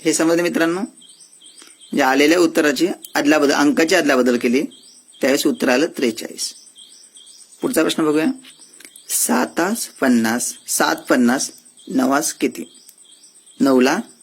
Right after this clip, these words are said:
किती? आता ह्या ठिकाणी बघा, सर्व आपल्याला पटपट आलं पाहिजे. सात पन्नास, सातच्या पाढ्यात पन्नास नाही, परंतु सातचा वर्ग जर केला,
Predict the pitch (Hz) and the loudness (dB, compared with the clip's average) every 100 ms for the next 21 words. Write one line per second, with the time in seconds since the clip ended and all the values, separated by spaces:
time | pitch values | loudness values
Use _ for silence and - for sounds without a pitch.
0 | _ _ 135 - - - - - - - | _ _ -8 -6 -10 -14 -20 -14 -8 -2
1 | 170 175 180 180 180 170 165 160 - - | 0 0 0 0 0 0 0 0 -4 -12
2 | - - - - - - - 190 190 175 | -20 -20 -20 -20 -14 -4 0 2 4 2
3 | 175 175 190 202 180 151 139 131 143 - | 0 0 -4 -2 0 2 0 0 -4 -8
4 | _ _ - - 160 160 - - - 123 | _ _ -10 -2 -2 -2 -6 -8 -2 0
5 | 113 117 - - _ _ _ _ _ - | 0 -2 -6 -10 _ _ _ _ _ -12
6 | - 139 131 151 139 135 135 - 135 135 | -6 -4 -2 -2 0 -2 -2 -2 0 0
7 | 135 - 131 113 101 95 - - - _ | 0 -2 -4 -4 -8 -12 -20 -20 -20 _
8 | - - - _ _ - - 131 135 - | -20 -20 -20 _ _ -12 -4 0 0 0
9 | 127 - 151 143 139 143 147 147 147 135 | -2 0 0 2 4 4 2 2 0 2
10 | 139 | 0